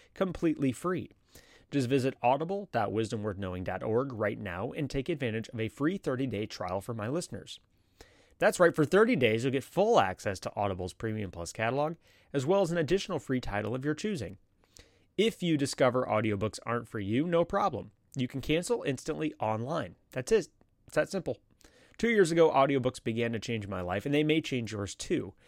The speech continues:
Pause this podcast and head over to Audible, that's A U D I B L E dot wisdom worth knowing dot org, and sign up right now for this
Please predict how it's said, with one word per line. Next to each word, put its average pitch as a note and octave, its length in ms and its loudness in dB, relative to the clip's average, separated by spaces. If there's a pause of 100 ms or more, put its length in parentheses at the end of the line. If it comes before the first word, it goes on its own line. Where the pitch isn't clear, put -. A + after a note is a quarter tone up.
(300)
Pause G3 340 6
this C#3 240 0
podcast F#2+ 720 -2
and A#2+ 140 -4
head C3+ 160 2
over D3+ 180 2
to A3+ 240 0
Audible, A2+ 440 0
that's B2 240 2 (160)
A E3 180 0
U E3+ 400 -2
D A2+ 440 0
I C#3 260 -2
B A2+ 380 -4
L D#3 280 0
E G2 320 -6 (340)
dot A2+ 240 0
wisdom D3 400 0
worth F#3+ 180 -2
knowing A2+ 540 -2
dot A#2+ 320 0
org, B2 360 -2 (380)
and G#2+ 120 -6
sign A#2+ 200 2
up A2 120 -4
right C#3 200 2
now A#2+ 200 0
for A#2+ 160 -6
this G2+ 240 -4